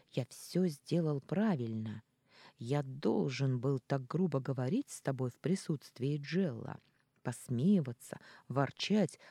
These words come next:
да что угодно, иначе он вообще прикажет заткнуться". "Но почему?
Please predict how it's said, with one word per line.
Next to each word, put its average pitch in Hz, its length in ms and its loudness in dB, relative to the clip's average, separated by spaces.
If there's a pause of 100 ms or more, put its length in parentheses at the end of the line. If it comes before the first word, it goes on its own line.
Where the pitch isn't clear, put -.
(120)
да 139 120 0
что - 260 0
угодно, 165 760 2 (440)
иначе 120 440 -2
он 143 100 4
вообще 135 600 -2
прикажет 143 560 -2
заткнуться". - 760 -6 (720)
"Но 156 380 -2
почему? 175 680 2